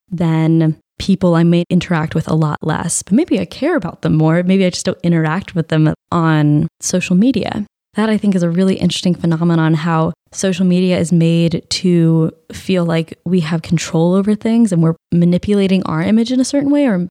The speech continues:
at least portraying our image in a certain way. And then Facebook, especially, I find, and Instagram is going towards this direction. They're gonna change their feed from chronological to an algorithmic form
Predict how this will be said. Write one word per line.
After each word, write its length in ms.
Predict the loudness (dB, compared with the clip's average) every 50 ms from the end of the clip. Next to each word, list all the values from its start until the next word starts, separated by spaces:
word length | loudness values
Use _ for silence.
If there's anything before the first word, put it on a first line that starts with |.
| _ _
at 80 | -4 -2
least 160 | -2 -2 -2
portraying 640 | -2 -4 -4 -4 -4 -2 -2 0 0 2 2 2 2
our 120 | 2 0 0
image 280 | 2 2 2 0 0
in 80 | 0 -2
a 40 | -2
certain 320 | 0 -2 -2 0 2 2
way. 300 | 2 2 0 0 -2 -2
And 220 | 0 0 2 2 2
then 300 | 0 0 0 0 0 -2
Facebook, 640 | -4 -6 -6 -6 -6 -6 -4 -2 0 0 0 -2 -4 -10 _ _ _
especially, 540 | -12 -10 -6 -4 -4 -4 -4 -4 -2 -2 0
I 100 | 0 -2
find, 420 | -4 -2 -2 0 2 2 2 0 0 _ _
and 120 | 0 0 2
Instagram 500 | 2 0 -2 -2 -2 -2 -2 0 0 0
is 240 | 0 -2 -2 -4 -10 _ _ _ -2
going 260 | 0 2 2 2 2
towards 300 | 0 0 -2 -2 -2 -2
this 140 | -4 -6 -4
direction. 680 | -2 -2 -2 -2 -4 -4 -4 0 2 2 4 2 2
They're 100 | 0 0
gonna 220 | 0 0 0 0 0
change 440 | -2 -2 0 0 2 2 0 -2 -6 _ -6
their 340 | -4 -2 0 0 0 -2 -2
feed 460 | -4 -4 -2 -2 0 0 0 -2 -2
from 180 | -2 -2 -2
chronological 880 | -2 0 -2 0 0 0 0 0 -2 -2 -2 -4 -8 -8 -8 -8 -8 -6
to 580 | -8 -8 -4 -2 0 2 2 2 2 0 0 -4 _ _ -4
an 120 | -2 -2
algorithmic 800 | 0 0 -2 -2 -2 0 0 0 0 0 -2 -2 -2 -4 -6 -8
form 540 | -10 -6 -2 -2 0 0 0 0 0 0